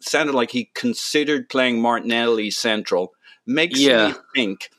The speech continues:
Speaker 1: that he either has a big concern about Eddie or that there is a bit of a net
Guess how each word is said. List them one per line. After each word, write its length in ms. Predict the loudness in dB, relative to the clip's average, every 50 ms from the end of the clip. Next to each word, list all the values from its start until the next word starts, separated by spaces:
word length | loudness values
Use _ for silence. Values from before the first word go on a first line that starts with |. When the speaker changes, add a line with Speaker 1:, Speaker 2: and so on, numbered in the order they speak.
| _ _ _ 0
Speaker 1:
that 140 | 2 2 2
he 140 | 4 2
either 140 | 2 2 2
has 160 | 2 2 -2
a 40 | -2 -2
big 240 | 0 0 0 0 0
concern 400 | -2 -2 0 2 0 0 0 0
about 240 | 0 0 0 0 0
Eddie 380 | 0 0 0 -2 -4 -6 -6 -8 -20 -20 -20 -6
or 160 | 0 2 4 4
that 140 | 4 2 2
there 140 | 2 4 4
is 140 | 2 2 0
a 40 | 2
bit 120 | 2 2 2
of 80 | 2
a 60 | 0 0
net 300 | 0 0 -2 -2 -2